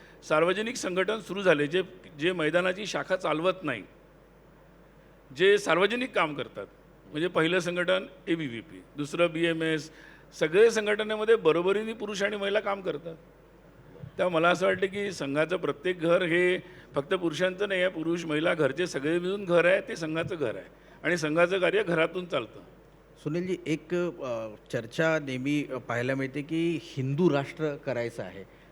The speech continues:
Speaker 2: आणि आत्ताच्या या काळात कितपत तुम्हाला शक्यता याची वाटते की हे होऊ शकतं आणि याची, अ, basically डेफिनेशन संघाची काय आहे?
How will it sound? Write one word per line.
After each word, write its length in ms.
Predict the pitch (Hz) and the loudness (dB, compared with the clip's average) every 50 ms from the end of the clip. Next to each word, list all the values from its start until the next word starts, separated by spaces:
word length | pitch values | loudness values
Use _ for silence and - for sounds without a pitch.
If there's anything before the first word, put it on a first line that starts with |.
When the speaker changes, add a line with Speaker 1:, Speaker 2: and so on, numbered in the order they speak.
| - - | -14 -8
Speaker 2:
आणि 200 | 127 139 165 170 170 - | -4 -2 -2 -2 -4 -6
आत्ताच्या 460 | - - - - - 175 170 175 196 | -10 -10 -8 -2 0 0 0 2 0
या 100 | 185 180 | -2 -2
काळात 300 | 180 185 - 151 147 165 156 - - | -4 -6 -6 -4 -4 -4 -6 -6 -4
कितपत 280 | 160 139 - - - 180 - - - | -6 -6 -4 -2 -4 -4 -4 -4 -8
तुम्हाला 260 | 165 147 147 147 151 | -4 -2 -2 0 -2
शक्यता 460 | 151 151 - 147 - - 160 143 160 156 | -2 -2 -4 -4 -4 -2 -4 0 2 2
याची 280 | 151 139 139 - - | 2 2 0 0 -2
वाटते 400 | 143 123 110 110 - - 147 147 | -2 -2 -2 -4 -4 -2 0 0
की 240 | 147 147 156 160 160 | 0 0 -2 0 2
हे 120 | 147 151 | 4 4
होऊ 240 | 151 139 135 143 165 | 4 4 4 4 2
शकतं 360 | 143 - 113 - - - - - - - - - - - - | 2 0 -4 -10 -10 -14 -18 -18 -18 -20 -20 -20 -16 -8 -4
आणि 140 | 131 151 | 0 2
याची, 400 | 165 160 - - 180 180 170 - | 2 2 4 4 2 2 2 2
अ, 160 | 147 143 131 127 | -2 -2 -2 -2
basically 520 | 123 131 139 135 - 165 156 185 175 123 | 0 0 0 0 0 0 0 0 0 2
डेफिनेशन 500 | 113 123 123 - 175 170 160 - 185 180 | 2 0 2 2 0 0 0 0 -2 -4
संघाची 400 | 165 - 143 135 139 135 131 135 | -2 -2 -4 -2 -2 -2 -2 -4
काय 180 | 131 - 107 95 | -6 -6 -6 -8
आहे? 100 | 90 | -8